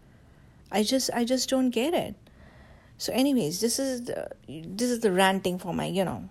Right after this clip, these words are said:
<laughs> the second day of work. And I will try to keep on, you know, sharing more thoughts on it.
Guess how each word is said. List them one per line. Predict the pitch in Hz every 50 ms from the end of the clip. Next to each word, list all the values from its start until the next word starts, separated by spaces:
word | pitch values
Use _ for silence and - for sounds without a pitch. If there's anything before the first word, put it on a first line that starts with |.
| - -
<laughs> | - -
the | 277
second | 233 - - 220 208 - 208 202 202
day | 190 190 180
of | 180 175 185
work. | - 185 220 247 262 285 302 - - - - - - - - - - - - - - -
And | - 202
I | 208 226
will | 240 254 240
try | - 240 220 214
to | 214 214 202
keep | - - - - 202 190 190 - 185
on, | 185 185 196
you | 240 285
know, | 262 214 202
sharing | 202 - - 220 202 190 190 190
more | 185 180 190 226
thoughts | 233 - 185 165 190 220 - - 208
on | 175 160 151 151
it. | 147 156 -